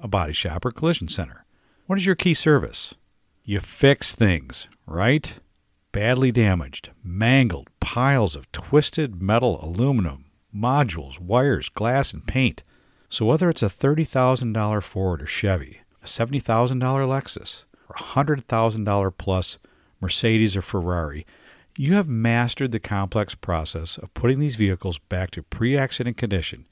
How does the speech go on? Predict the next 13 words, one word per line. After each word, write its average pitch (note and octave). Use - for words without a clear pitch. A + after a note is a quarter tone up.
using F2+
sophisticated F2+
equipment, D#3+
diagnostic A#2+
tools, G2
and D#2
the -
skilled B2+
hands G2+
of -
some D#2+
very G#2+
talented E2+